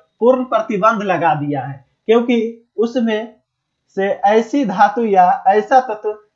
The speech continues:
निकाल सकते हैं जिसका उपयोग ट्रांजिस्टरों में किया जाता है। वह निम्नलिखित में से कौन सा तत्व है? कौन सा तत्व है दोस्तों? जर्मेनियम। जर्मेनियम जो है किसमें? तो झामा में पाया जाता है।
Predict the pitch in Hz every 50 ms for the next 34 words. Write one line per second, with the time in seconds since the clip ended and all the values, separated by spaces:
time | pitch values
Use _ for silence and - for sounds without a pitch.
0 | _ _ - 170 185 185 185 208 214 220 226 226 - 208 196 202 - 226 214 180
1 | 175 160 160 156 156 190 196 196 - 254 240 226 220 226 214 196 190 180 180 202
2 | - _ _ _ 214 202 196 202 196 196 208 208 - 233 214 214 226 240 233 226
3 | 214 - 214 202 190 175 175 165 - 160 151 151 170 196 208 214 214 214 214 214
4 | 226 226 226 262 269 269 262 240 226 196 - 196 202 202 - _ _ _ _ -
5 | 214 226 233 233 233 240 220 202 - 185 170 - - 156 143 135 139 131 120 -
6 | _ _ _ _ _ _ _ _ _ - 208 220 226 247 233 233 233 233 240 240
7 | 233 220 214 233 233 233 - 262 277 320 320 - _ _ _ _ _ _ _ _
8 | _ - 151 139 180 208 208 208 208 208 208 214 208 208 185 165 139 127 120 -
9 | - _ _ _ - 165 180 214 214 214 220 220 226 233 254 254 247 226 233 226
10 | 208 208 202 - 220 220 - 240 269 285 277 - 196 185 160 175 185 196 202 202
11 | 220 214 208 196 - - 175 160 156 147 139 139 131 120 - - 120 123 123 131
12 | -